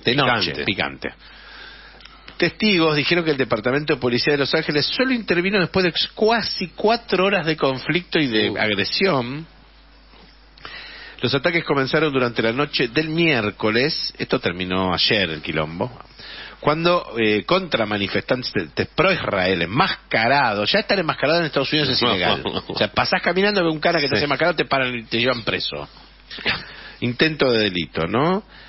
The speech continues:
Speaker 1: Eh, aparecieron de asientos, eh, desde afuera del campus universitario han lanzado fuegos artificiales al campamento. Los atacantes, portando banderas de Israel, eh, intentaron derribar el campamento pro-palestino, el acampe.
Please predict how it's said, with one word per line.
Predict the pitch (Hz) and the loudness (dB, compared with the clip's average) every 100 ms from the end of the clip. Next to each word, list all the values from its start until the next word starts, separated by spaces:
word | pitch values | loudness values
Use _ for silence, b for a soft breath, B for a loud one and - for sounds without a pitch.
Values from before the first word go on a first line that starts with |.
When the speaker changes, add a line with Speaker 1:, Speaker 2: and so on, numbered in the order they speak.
| B - | B -2
Speaker 1:
Eh, | 113 110 104 101 98 101 | 2 4 4 2 2 2
aparecieron | 104 151 160 254 226 208 180 | 2 2 2 2 2 0 0
de | 139 | 0
asientos, | 123 - - 143 269 113 101 113 113 135 - - - - B B B B B B - - | 0 0 0 2 2 -2 -4 0 0 0 -4 -8 -10 -16 B B B B B B -20 -4
eh, | 113 101 | 0 2
desde | 107 123 | 2 0
afuera | 117 175 | 2 2
del | 151 | 2
campus | 165 156 156 | 0 0 0
universitario | 139 127 - 165 139 | 2 0 0 0 2
han | |
lanzado | 117 139 127 | 0 0 0
fuegos | - 135 | 2 0
artificiales | 117 113 110 120 110 | 0 -4 0 0 0
al | 98 | -2
campamento. | 90 82 69 65 85 | -4 -4 -4 -4 -4
Los | 92 | -2
atacantes, | 104 123 156 151 | 0 0 0 -2
portando | 208 120 113 | -2 -2 0
banderas | 104 110 104 | 0 2 0
de | 117 | 0
Israel, | 113 139 147 131 139 151 B B B B | 2 2 4 2 0 -6 B B B B
eh, | 107 | -2
intentaron | 101 104 107 151 | -2 0 0 0
derribar | 131 113 127 135 104 | 2 2 2 0 -2
el | |
campamento | 110 95 101 127 123 | -4 -2 -2 0 -2
pro-palestino, | - 120 104 95 - 185 160 131 123 | -2 -2 -2 -4 -2 0 2 2 0
el | 92 85 | 0 -2
acampe. | 80 135 104 92 101 | -2 -2 -2 -6 -6